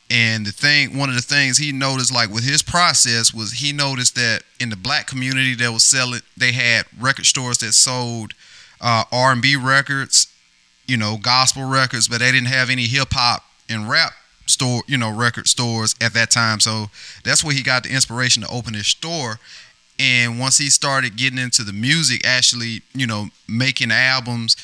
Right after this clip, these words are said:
and things like that, he got in touch with Michael Jackson's lawyer. He paid the money, the, the fee that he charged, and he figured out what kind of record deal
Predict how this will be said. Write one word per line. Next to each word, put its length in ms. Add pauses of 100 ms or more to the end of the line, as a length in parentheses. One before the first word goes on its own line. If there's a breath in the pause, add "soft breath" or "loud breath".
(240 loud breath)
and 100
things 340
like 340
that, 260 (420 loud breath)
he 340
got 280
in 100
touch 340
with 240
Michael 280
Jackson's 520
lawyer. 380 (340)
He 140
paid 360
the 100
money, 580
the, 200
the 100
fee 320
that 160
he 240
charged, 680 (520 loud breath)
and 520
he 520
figured 260
out 80
what 140
kind 140
of 80
record 280
deal 380